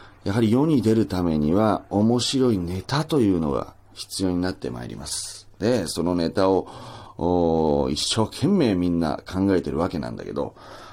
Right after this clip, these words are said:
ね、この間もちょっとネタを考えようということで、いろいろ試行錯誤してたわけ。でね、ちょっとフリップネタをやろうかなということで、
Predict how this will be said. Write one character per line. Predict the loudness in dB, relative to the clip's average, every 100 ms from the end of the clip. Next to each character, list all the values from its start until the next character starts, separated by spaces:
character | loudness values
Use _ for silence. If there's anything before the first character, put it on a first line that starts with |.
| -20 -4
ね、 | -4
こ | 0 0
の |
間 | 2 2
も | 2 0 -2
ち | -4
ょ | -6
っ | -6 -4
と | -4 -4 -10 -12 -14 -12
ネ | -12
タ | -10 -8
を | -8
考 | -8 -6 -2 0
え | 2
よ | 4 2
う |
と | 0
い | -4
う | -6
こ |
と | -10 -14
で、 | -16 -18 -16
い | -10
ろ | -10
い |
ろ | -8 -6 -4 -4 -6 -6 -8 -12
試 | -12
行 | -4 -2
錯 | -2 -2
誤 | -4
し | -2
て | -2
た | -2
わ | -6
け。 | -16 -20 -20 -2
で | 0
ね、 | 2 -2 -8 -18 -18 -18
ち | -6 -2
ょ |
っ |
と | 2 2 2 0 -4 -8
フ | -2 0
リ | 0
ッ | 0
プ | 0
ネ | 0
タ | 2 0 0 -4 -8
を | -6
や | 0
ろ | 0 0 -4
う |
か | -12
な | -4 -4 -4
と | -8
い | -10
う | -8
こ | -8
と | -8
で、 | -6 -8